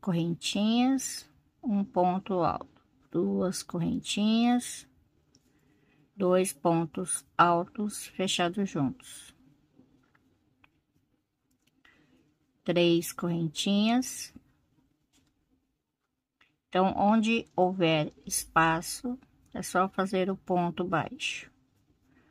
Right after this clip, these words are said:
Faz as três correntinhas novamente,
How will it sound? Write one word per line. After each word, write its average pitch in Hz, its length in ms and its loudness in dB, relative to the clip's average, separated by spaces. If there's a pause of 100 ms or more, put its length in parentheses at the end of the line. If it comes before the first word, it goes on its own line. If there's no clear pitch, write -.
(720)
Faz 175 380 -6 (160)
as 165 160 -8
três 170 400 -4
correntinhas 180 760 -4
novamente, 190 1080 -2